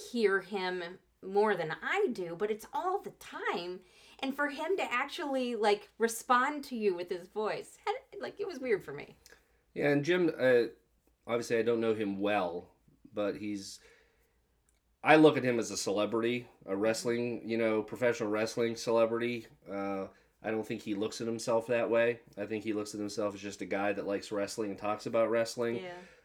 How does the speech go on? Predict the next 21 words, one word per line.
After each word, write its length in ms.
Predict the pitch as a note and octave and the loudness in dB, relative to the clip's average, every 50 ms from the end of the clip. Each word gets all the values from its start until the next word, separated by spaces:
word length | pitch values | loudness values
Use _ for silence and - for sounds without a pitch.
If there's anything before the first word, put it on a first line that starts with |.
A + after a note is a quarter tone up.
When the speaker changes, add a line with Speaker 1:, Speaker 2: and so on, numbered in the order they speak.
| _ _ _ - | _ _ _ 2
Speaker 2:
But 400 | - A2+ A2 G#2+ G#2 - - - _ _ - | 4 6 6 6 4 2 -2 -14 _ _ -10
to 120 | - - A#2+ | -6 -4 -2
me, 180 | B2 A#2+ A#2 | 0 2 2
I 80 | A2+ A2+ | 2 2
thought 220 | A2+ - A2+ A2 | 2 4 4 4
it 60 | A2 G#2 | 4 4
was, 320 | G#2+ G#2 G2+ - - - _ _ _ _ _ _ _ _ _ - | 2 0 -2 -4 -8 -12 _ _ _ _ _ _ _ _ _ -6
um, 440 | G#2 G2+ G2 G2+ G#2 G#2 - - - | -4 -4 -2 -2 -4 -4 -6 -8 -8
it 80 | - | -6
was 140 | C#3+ C3+ C3+ | -4 -4 -2
in 260 | - - C#3+ C#3 C3+ | 0 2 4 4 6
ways 260 | C3 C3 C3 B2+ A#2+ A2+ | 6 6 6 4 4 2
an 80 | A2+ | 0
honor 440 | G#2 G#2+ A2+ A#2+ A#2+ B2+ C3 C3+ B2 | 0 2 0 2 2 2 0 0 0
that 260 | - A2+ A2 A2 G#2+ | 0 0 2 2 0
he 140 | G#2+ A2+ A2+ | 0 0 0
agreed 240 | G#2+ G#2 A2 G#2+ G#2 | 0 0 -2 -4 -4
to 80 | G#2+ | -4
do 100 | G#2 A2 | -2 -2
your 160 | A2 G2+ G2+ G2+ | -2 -2 -2 -2
podcast 680 | - A2+ G#2+ G#2+ G#2+ - B2+ A#2+ A#2 B2 A#2+ - - | 0 0 0 0 0 0 0 2 2 0 -2 -4 -12